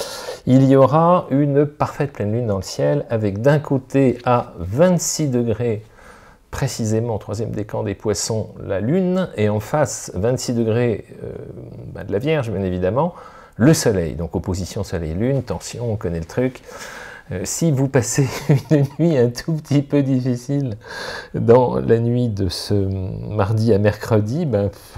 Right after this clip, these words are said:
rien d'étonnant, c'est une pleine lune, voilà, comme tous les mois. Si, euh, vous sentez autour de vous des humeurs, des agacements, des frictions, ben, euh, c'est normal, c'est la pleine lune, encore une fois, voilà, c'est comme ça, vous êtes prêts, vous êtes prévenus. Euh,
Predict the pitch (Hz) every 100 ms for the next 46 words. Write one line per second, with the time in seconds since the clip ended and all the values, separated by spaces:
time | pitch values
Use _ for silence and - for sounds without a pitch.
0 | - - 135 123 120 139 160 226 - 120
1 | 117 113 101 107 - - 127 131 107 110
2 | 110 107 120 185 - - - - - -
3 | - - 135 143 139 131 120 123 127 117
4 | 110 135 165 160 147 151 147 151 190 123
5 | 117 123 104 104 143 120 110 120 110 104
6 | 117 127 156 - 104 101 117 123 120 104
7 | 101 - 165 - 117 117 131 - 143 147
8 | 147 143 120 107 208 233 147 123 - 90
9 | 95 156 107 98 98 - - - 104 -
10 | 110 - - 147 131 117 - 101 165 101
11 | - 104 104 107 - - - - - -
12 | -